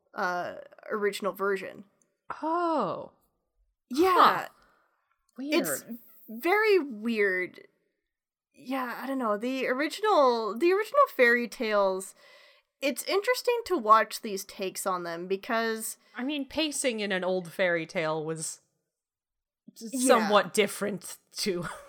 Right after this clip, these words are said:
Speaker 2: <laughs> than to storytelling these days.
Speaker 1: Yeah, exactly. There's, like, a lot of, like, g-, I, I, I like the Disney films because they're very good at cutting out the extraneous details in these fairy tales.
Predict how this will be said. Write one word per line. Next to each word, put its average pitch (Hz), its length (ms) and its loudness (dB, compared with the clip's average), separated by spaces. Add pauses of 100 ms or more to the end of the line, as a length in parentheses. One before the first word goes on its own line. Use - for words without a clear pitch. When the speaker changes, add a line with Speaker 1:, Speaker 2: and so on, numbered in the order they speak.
(180)
Speaker 2:
<laughs> - 400 -20
than 208 240 -2
to 180 300 -4
storytelling 185 720 0
these 160 220 -12
days. - 460 -12 (400)
Speaker 1:
Yeah, 311 400 8
exactly. 190 600 -2
There's, 233 260 2
like, 247 100 2
a 247 60 0
lot 269 220 4
of, 381 180 0
like, 190 380 2 (640)
g-, 180 300 -10 (600)
I, 262 280 8
I, 269 500 -2
I 262 140 4
like 330 600 2 (180)
the 262 120 0
Disney 214 500 -2
films 196 440 -2
because 233 320 -6
they're 233 200 0
very 269 360 2
good 208 260 -2
at - 120 -6
cutting 208 300 -6
out 180 200 -4
the 196 100 -6
extraneous 190 800 -6
details 208 640 -8
in 214 80 -6
these 208 240 -6
fairy 220 340 -4
tales. 233 580 -6